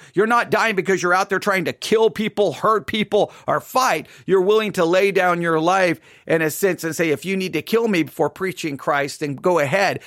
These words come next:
I'm not gonna stop preaching Christ." Like that kind of thing. It says, "Regeneration Nashville pastor Kent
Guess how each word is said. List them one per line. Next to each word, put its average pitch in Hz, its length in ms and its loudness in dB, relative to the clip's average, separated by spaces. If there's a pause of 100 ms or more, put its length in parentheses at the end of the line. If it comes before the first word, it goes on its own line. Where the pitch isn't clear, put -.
(100)
I'm 165 140 -2
not 170 180 0
gonna 156 180 -2
stop - 360 -2
preaching 151 400 -4
Christ." 160 320 -2
Like 180 180 -2
that 185 340 -2
kind 151 300 -4
of 117 100 -10
thing. - 400 -14 (840)
It 151 80 -4
says, 175 240 0
"Regeneration 247 960 0
Nashville 202 540 0
pastor 156 600 -4
Kent 247 440 -4